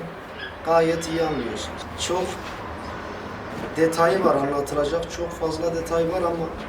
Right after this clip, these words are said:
anlattığında anlanmayacağı için, hani bakarak öğrenseydi kedi kasap olurdu ya. Bakarak bir şey bellenmez, öğrenilmez. İşin içine girdiğinde bazı detayları, birçok detayı öyle anlıyorsunuz.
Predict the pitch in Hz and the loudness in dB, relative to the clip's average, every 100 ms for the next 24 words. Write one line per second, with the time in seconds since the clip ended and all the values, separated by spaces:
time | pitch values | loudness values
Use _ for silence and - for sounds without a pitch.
0 | 151 165 175 170 - 165 170 180 214 190 | 4 8 10 8 6 2 2 6 8 8
1 | 208 214 202 175 151 147 170 - - - | 6 4 6 6 6 8 6 6 2 -2
2 | - - - 143 180 165 165 165 190 185 | -6 -6 0 6 6 10 8 8 4 4
3 | - - - - - - - - - - | 0 -6 -8 -6 -6 -6 -4 -4 -6 -6
4 | - - - - - - - 147 147 156 | -6 -6 -6 -6 -6 -6 -6 0 4 6
5 | 160 160 180 196 175 165 160 - 175 165 | 8 6 4 2 2 4 4 4 4 4
6 | 180 175 175 202 160 131 - - - - | 4 4 4 2 2 0 -2 -4 -4 -6
7 | - - - - 165 160 - - - 151 | -4 -4 -4 -4 -4 -4 -4 -4 4 4
8 | 156 196 185 - - 190 190 170 151 160 | 6 8 6 4 -2 0 4 6 6 4
9 | 160 160 - - 139 135 139 139 139 135 | 4 4 2 0 4 6 6 6 4 2
10 | 120 - - - - - - 160 - 208 | 0 -2 -6 -8 -8 -8 -6 0 2 2
11 | 202 180 202 202 180 131 135 123 147 170 | 2 4 6 6 6 4 4 6 4 0
12 | - - - - 135 147 185 175 170 165 | -4 -6 -8 -6 4 6 6 4 2 2
13 | 160 156 147 135 131 - - - 180 - | 4 4 6 4 2 -4 -6 -10 -8 -4
14 | 185 - 143 135 139 - 175 160 165 156 | -4 -4 -2 -2 0 0 2 4 6 6
15 | 127 104 - - - | 4 -2 -6 -8 -10